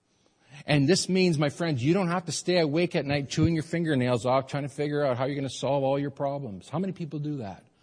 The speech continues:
I used, I did that t-, I was a, I was notorious for doing that while we were building this building. How are we gonna pay those bills? How are we gonna, how are we gonna,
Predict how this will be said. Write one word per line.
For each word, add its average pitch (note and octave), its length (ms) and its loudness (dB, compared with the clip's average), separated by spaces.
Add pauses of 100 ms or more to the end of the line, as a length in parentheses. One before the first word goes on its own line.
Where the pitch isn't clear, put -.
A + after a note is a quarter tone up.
(840)
I D3+ 80 2
used, E3+ 260 2
I F3 140 -2
did D3 220 0
that C3+ 220 2
t-, - 100 -8
I E3+ 100 -4
was E3 180 -4
a, B2 180 -2
I - 60 -8
was C3+ 100 -6
notorious B3 640 -2
for C#3+ 80 -6
doing C3 200 -2
that C#3 120 0
while C#3+ 120 -2
we D#3 100 0
were E3+ 60 2
building E3+ 360 0
this E3 120 -4
building. F#3+ 440 -4 (500)
How - 220 -6
are A3 60 -2
we A3 80 -2
gonna G3+ 100 -4
pay F#3+ 220 -4
those F3+ 200 -4
bills? C#3 420 -6
How C#3 120 -6
are - 20 -4
we A3 80 -4
gonna, G#3 160 -4 (300)
how F3 120 -2
are B3 40 -2
we B3+ 60 -2
gonna, F3+ 220 -4